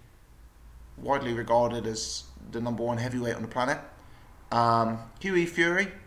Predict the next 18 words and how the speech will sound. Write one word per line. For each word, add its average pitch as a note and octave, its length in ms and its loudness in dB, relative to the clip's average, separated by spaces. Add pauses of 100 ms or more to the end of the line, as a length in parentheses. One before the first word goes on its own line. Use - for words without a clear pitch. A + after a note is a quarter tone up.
who B2+ 260 0
appears D3 460 0
to - 80 -16
potentially C3+ 380 0
be B2+ 100 -2
fighting B2+ 300 2
for A#2+ 100 -10
the B2+ 80 -4
world C3 240 0
title C#3 440 0 (100)
in B2 80 -6
his A#2+ 120 -6
very, C3 240 0
very B2 260 0
next - 480 -4 (240)
fight, C#3+ 320 6 (480)
James F3+ 280 2
DeGale, F3+ 440 4